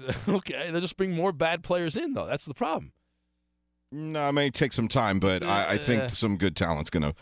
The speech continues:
Speaker 2: finally arrive. 'Cause
Speaker 1: Uh,
Speaker 2: right now,
Speaker 1: yeah.
Speaker 2: obviously, it's not the case.
Speaker 1: Yeah. All right, it's, uh, the Ben Maller Show on Fox. Eight seven seven,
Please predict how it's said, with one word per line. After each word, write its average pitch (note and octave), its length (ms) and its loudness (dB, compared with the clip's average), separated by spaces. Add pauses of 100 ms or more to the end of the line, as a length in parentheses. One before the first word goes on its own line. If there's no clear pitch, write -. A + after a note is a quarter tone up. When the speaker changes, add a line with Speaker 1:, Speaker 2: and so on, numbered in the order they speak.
(160)
Speaker 2:
finally F#2+ 480 6
arrive. D#2 320 2
'Cause G#2 200 0
Speaker 1:
Uh, A#2 40 8
Speaker 2:
right A#2 160 6
now, B2 300 4 (280)
Speaker 1:
yeah. F2 60 4
Speaker 2:
obviously, A2 480 4
it's F2 180 -4
not F#2 160 2
the F#2 60 -4
case. - 500 -6
Speaker 1:
Yeah. F2 60 -20 (840)
All B2+ 80 4
right, B2+ 120 2
it's, E3+ 200 2
uh, G3 100 8
the F#3+ 80 2
Ben C4 220 6
Maller A#3+ 380 6
Show G#3+ 640 4
on F#3 340 2
Fox. D3+ 460 2
Eight B3 300 0
seven G#3 520 2
seven, C#3 580 0